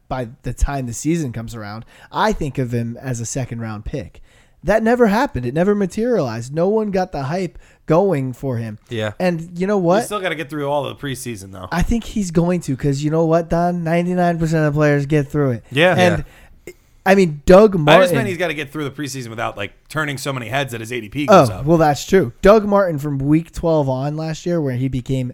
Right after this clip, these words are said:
Speaker 1: the guy,
Speaker 2: Yeah.
Speaker 1: only had one game below ten carries. It was just a weird game versus the Bengals.
Speaker 2: Yep.
Speaker 1: And he had a few games above eighteen carries. And from,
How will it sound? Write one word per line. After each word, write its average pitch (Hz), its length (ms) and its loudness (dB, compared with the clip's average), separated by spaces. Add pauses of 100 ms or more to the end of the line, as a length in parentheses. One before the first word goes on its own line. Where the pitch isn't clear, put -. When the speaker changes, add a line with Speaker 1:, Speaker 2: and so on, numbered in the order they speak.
Speaker 1:
the 127 220 -4
guy, 123 440 -4
Speaker 2:
Yeah. 120 160 0 (220)
Speaker 1:
only 175 260 0
had 139 300 2
one 165 300 0
game 147 400 -2 (140)
below 139 360 0
ten 139 300 -6
carries. 117 500 -8
It 139 80 -10
was 120 100 -8
just 127 160 -8
a 120 80 -6
weird 120 380 -6
game 117 260 -8
versus 113 220 -8
the 117 80 -12
Bengals. 113 480 -8 (100)
Speaker 2:
Yep. 110 220 -8 (160)
Speaker 1:
And 156 300 4 (200)
he 165 140 0
had 165 340 4
a 147 80 -2
few 226 260 0
games 160 280 2
above 143 260 2 (100)
eighteen 185 520 -2
carries. 123 500 -6 (500)
And 160 420 2 (260)
from, 160 480 6